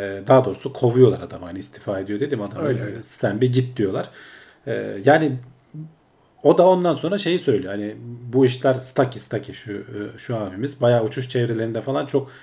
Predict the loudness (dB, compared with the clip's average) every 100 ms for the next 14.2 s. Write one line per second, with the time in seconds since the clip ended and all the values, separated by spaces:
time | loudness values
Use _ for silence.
0 | -20 -2 2 4 6 6 4 2 0 2
1 | 2 4 2 2 -2 0 0 4 4 4
2 | 2 0 0 2 0 -2 -20 -8 -2 2
3 | 4 2 2 -2 -8 -14 _ -6 0 0
4 | 0 0 0 -2 -6 -6 -4 -4 -4 -6
5 | -2 2 4 4 2 0 2 2 2 -2
6 | -2 0 2 4 4 6 4 2 -2 -6
7 | -12 -16 -12 -6 -2 0 0 0 2 2
8 | 2 -2 -8 -6 -4 -4 -4 -4 -6 -8
9 | -18 -20 -16 -2 2 2 0 -4 -4 -2
10 | -4 -4 -6 -4 -4 -4 -6 -6 -6 -6
11 | -6 -6 -8 -6 -6 -8 -10 -16 -20 -20
12 | -20 -20 _ 2 4 4 4 0 0 -6
13 | _ _ _ -8 -4 -2 -2 -2 -4 -4
14 | -6